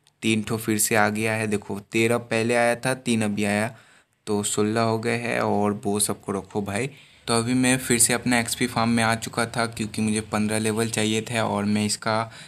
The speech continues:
अ, फॉर्च्यून थ्री का कमाल दिखाना चाहता हूँ। देखो, एफिशिएंसी से इतना जल्दी, और मैं पहले दिखा देता हूँ, मेरे पास अभी एक भी कोल नहीं है। तो एक ब्लॉक तोड़ा, ये दूसरा ब्लॉक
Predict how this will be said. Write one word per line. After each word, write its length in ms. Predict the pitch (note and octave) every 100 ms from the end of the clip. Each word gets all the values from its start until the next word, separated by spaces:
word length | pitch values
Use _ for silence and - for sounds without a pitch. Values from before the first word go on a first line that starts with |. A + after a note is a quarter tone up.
| - -
अ, 220 | G#2+ G2+ G#2 - _
फॉर्च्यून 500 | - G#2+ G#2 - A#2
थ्री 200 | A#2 A#2
का 120 | A2 A#2
कमाल 360 | - G#2+ G#2+
दिखाना 340 | G#2+ G2+ G2+ G#2
चाहता 300 | G#2 G2+ G#2+
हूँ। 80 | G2+
देखो, 380 | F#2 - A#2 C#3+ - - -
एफिशिएंसी 640 | G#2 - A2+ A#2+ A2 A2 B2+
से 140 | A#2
इतना 220 | A2+ A2
जल्दी, 300 | G2+ F#2 G2
और 80 | G2
मैं 160 | G2+ G#2
पहले 300 | - G#2 A2
दिखा 280 | G#2+ - G#2+
देता 240 | G#2+ A2+
हूँ, 80 | A2
मेरे 140 | G#2
पास 240 | G#2 G#2+ A2
अभी 200 | G#2 G#2
एक 120 | G#2
भी 120 | G#2+ A2
कोल 220 | - A2 G#2+
नहीं 280 | G#2+ G#2
है। 260 | G#2 A2+ C#3+ D#3 - - _
तो 140 | G#2 G#2
एक 260 | G#2+ A2+ A#2
ब्लॉक 260 | A2 A2+ -
तोड़ा, 380 | A2+ A2+ B2 C3+ - - _ _
ये 120 | - G2+
दूसरा 340 | G#2 - A2+
ब्लॉक 440 | A2+ A2 A2+ A#2+